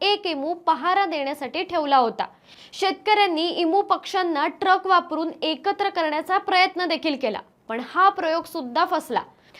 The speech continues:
ट्रक इमूला धडकल्यामुळे ट्रकचा ॲक्सिडेंट झाला.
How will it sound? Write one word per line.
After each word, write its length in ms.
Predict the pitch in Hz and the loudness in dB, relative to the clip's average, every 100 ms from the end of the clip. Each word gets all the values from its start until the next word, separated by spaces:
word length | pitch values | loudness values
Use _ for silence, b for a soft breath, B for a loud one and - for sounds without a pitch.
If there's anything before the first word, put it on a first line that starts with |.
| B - | B 2
ट्रक 300 | 415 453 453 | 6 6 4
इमूला 340 | 415 427 427 | 2 2 2
धडकल्यामुळे 760 | 359 415 392 392 392 370 359 392 | 4 4 4 2 0 0 2 2
ट्रकचा 480 | 359 330 320 381 370 | 0 -4 -2 2 2
ॲक्सिडेंट 540 | 330 311 294 320 294 | 2 -4 0 0 0
झाला. 220 | 262 202 | 0 -2